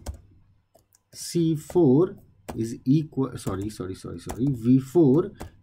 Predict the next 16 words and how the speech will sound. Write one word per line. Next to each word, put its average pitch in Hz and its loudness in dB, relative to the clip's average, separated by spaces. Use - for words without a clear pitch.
is 120 0
equal 123 -2
to 220 0
C - -4
four 165 4
by 120 2
C 117 -6
three 185 2
to 202 0
the 220 4
power 127 0
one 131 6
by 110 0
gamma 147 4
minus 95 -6
one. - -2